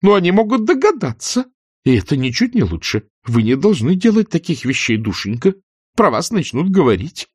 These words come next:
скажут, что вы слишком нескромно себя ведёте. И к тому же, миссис Мэри Уэзер, известно, что это окна вашей спальни. И, конечно, старая хрычевка не преминёт оповестить об этом всех мужчин.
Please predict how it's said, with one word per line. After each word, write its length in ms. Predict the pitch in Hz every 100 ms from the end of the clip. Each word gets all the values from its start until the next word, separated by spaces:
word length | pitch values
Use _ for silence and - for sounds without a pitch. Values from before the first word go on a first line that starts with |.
| _
скажут, 400 | - 151 127 151
что 180 | - 139
вы 100 | 127
слишком 380 | 196 - 131
нескромно 500 | 117 120 - 110 214
себя 260 | 214 127 101
ведёте. 460 | 185 120 85 - - _ _ -
И 80 | 233
к 80 |
тому 220 | - 117 90
же, 200 | 101 -
миссис 480 | - 190 165 196 185
Мэри 280 | 180 139 170
Уэзер, 520 | 247 175 170 214 247 _ -
известно, 640 | 262 202 180 208 240 349
что 220 | 269 - 151
это 240 | 131 151
окна 460 | - 170 180 285 285
вашей 400 | 160 165 240 240
спальни. 640 | - 320 320 165 98 _ _ _ _ _ _ _
И, 60 | 110
конечно, 400 | 131 123 107 104
старая 360 | 87 113 101 87
хрычевка 480 | 82 - 147 -
не 140 | 127 110
преминёт 420 | 104 98 120 165
оповестить 580 | 123 113 95 90 113 98
об 120 | 90
этом 160 | 90 85
всех 260 | 90 -
мужчин. 480 | 85 - - -